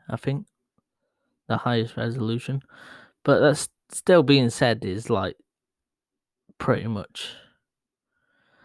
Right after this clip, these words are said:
I think they're calling it two K, so it's, like, between ten eighty P high definition and four K. So even if you got a four K T V, it's still gonna look mind-blowing, mind-blowingly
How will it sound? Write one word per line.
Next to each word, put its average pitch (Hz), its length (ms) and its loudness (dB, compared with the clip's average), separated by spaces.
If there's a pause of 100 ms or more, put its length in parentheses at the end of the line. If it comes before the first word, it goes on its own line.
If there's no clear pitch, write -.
(140)
I 131 80 -4
think 180 280 0
they're 143 100 -2
calling 120 380 2
it - 100 -14
two 117 240 0
K, - 380 -8 (160)
so 104 220 -4
it's, - 180 -8
like, 98 240 -4
between 120 480 -8 (1040)
ten 107 180 -4
eighty - 220 -8
P 110 400 -8 (380)
high 104 220 -4
definition - 680 -10
and 101 420 -14 (400)
four - 380 -8
K. - 280 -10 (760)
So - 140 -4
even 143 280 4
if 117 100 -4
you 117 100 0
got 95 180 -2
a 101 40 -4
four 107 300 -2
K 135 220 -6
T 110 240 -6
V, 107 160 -6
it's - 160 -8
still 113 240 -2
gonna 101 260 -6
look 95 240 -10
mind-blowing, 90 880 -10 (460)
mind-blowingly 120 1160 0